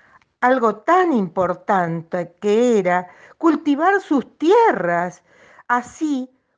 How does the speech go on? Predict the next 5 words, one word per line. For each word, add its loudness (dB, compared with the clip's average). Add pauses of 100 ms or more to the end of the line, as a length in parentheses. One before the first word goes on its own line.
(120)
podían 0
obtener -2
sus -2
propios 0
alimentos -2